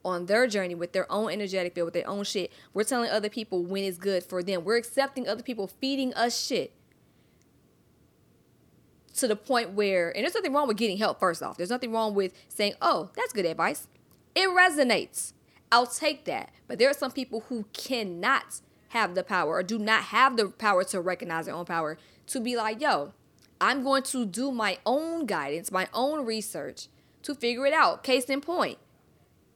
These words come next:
astrology, the moons. There's lots of great books that talk about moon cycles. There's lots of great books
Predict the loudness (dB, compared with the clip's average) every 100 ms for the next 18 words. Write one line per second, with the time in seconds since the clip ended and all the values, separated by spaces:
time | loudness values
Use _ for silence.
0 | _ _ -8 -6 2 4 6 4 2 -8
1 | -14 _ _ _ _ _ 4 4 6 2
2 | 2 0 -4 -10 -12 _ _ _ 0 2
3 | 2 0 2 6 4 2 -4 -4 -2 0
4 | 0 -2 -2 0 -2 -8 -14 -20 _ _
5 | _ -2 -2 0 -2 0 0 0 0 -2
6 | -2 -2 -4 -4 -10 -12 -16 _ _ -4
7 | -2 2 2 2 -2 0 -2 0 0 0
8 | -4 -16